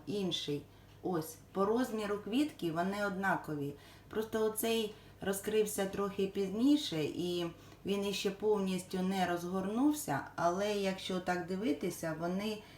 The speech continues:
повністю однакові. Тільки у цього, як бачите, оця, оце почервоніння на губці, воно лише спереду.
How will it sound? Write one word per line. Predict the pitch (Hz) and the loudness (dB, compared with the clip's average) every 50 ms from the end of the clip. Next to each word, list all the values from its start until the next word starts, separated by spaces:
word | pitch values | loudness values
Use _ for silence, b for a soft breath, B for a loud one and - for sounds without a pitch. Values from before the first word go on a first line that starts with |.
| B B - | B B -6
повністю | - 247 277 285 285 277 262 269 - - 233 233 | 0 4 6 8 8 8 6 4 0 -2 -2 0
однакові. | 214 202 208 196 175 156 - - 156 147 147 - 147 - B B B B B B B | 0 -2 0 2 0 0 0 -2 -4 -4 -4 -4 -6 -8 B B B B B B B
Тільки | - - 226 220 - - 226 233 220 | -2 0 0 0 0 -2 0 0 0
у | - - 220 | 0 0 -2
цього, | 220 - - 240 240 233 214 208 202 196 | -2 0 0 0 2 2 0 0 0 2
як | 202 196 196 185 | 2 2 0 0
бачите, | 185 233 262 262 - - 190 180 - 175 170 156 - B B B B B B - | 2 2 2 2 2 0 -2 -2 2 2 0 0 0 B B B B B B -6
оця, | 143 - - - 190 190 190 185 180 - - - - - - | -6 -4 -2 2 6 6 6 6 4 0 -6 -12 -18 -10 -2
оце | - 190 185 - 196 190 | -2 0 0 2 0 0
почервоніння | - 190 185 - - 196 185 175 185 190 190 202 226 262 285 277 247 190 170 | 0 -2 -2 -2 0 -2 -2 0 0 -2 0 2 4 4 4 6 4 4 2
на | 170 175 175 170 | 2 2 0 0
губці, | 170 160 170 165 147 - - - - 143 - B B B B - | -2 -2 -4 -6 -6 -6 -10 -6 -6 -6 -6 B B B B -4
воно | 165 180 202 226 247 247 | -2 0 0 2 2 2
лише | 240 240 220 - 214 214 | 2 0 0 0 -2 -2
спереду. | - - - 175 160 147 143 143 135 135 135 135 | -4 -4 -2 0 0 2 2 0 -4 -4 -4 -6